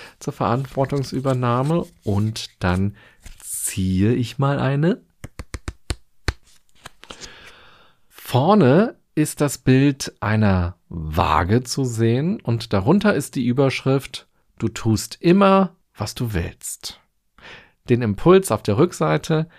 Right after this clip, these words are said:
den lese ich dir mal vor. Mach dir bewusst, alles, was du tust, willst du auch. Oftmals glauben wir, dass wir etwas getan haben oder tun werden,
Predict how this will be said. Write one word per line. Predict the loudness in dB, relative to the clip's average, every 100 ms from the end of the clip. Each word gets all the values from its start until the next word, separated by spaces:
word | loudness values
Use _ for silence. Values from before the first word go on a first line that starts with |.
| _ _ -2
den | 0 -2 -4
lese | -4 -2 -2
ich | -4
dir | -2
mal | 0 0
vor. | 0 -6 -8 -8 -12 _ _ _ _ _ _
Mach | 0 0 2
dir | 4 4
bewusst, | 4 0 0 -6 -8 -12 -14 -16 -20 _ _ _
alles, | 2 4 6 6 4
was | 0 0
du | -2
tust, | -6 0 4 4 2 -2 -10 -12 _
willst | -10 -2 2 2 2 -6
du | -6
auch. | -4 -4 -4 -8 -14 -20 _ _ _
Oftmals | 0 0 2 2 2 0 0
glauben | 2 2 2 2
wir, | 4 4 2 -2 _
dass | -4 -2 -2
wir | -2
etwas | -2 -4 -4
getan | -8 -6 -4 -2 -2 -2
haben | -2 0 0 2
oder | 2 0 -2 -4
tun | -4 0 2 0
werden, | -2 -2 -2 -2 -2 -4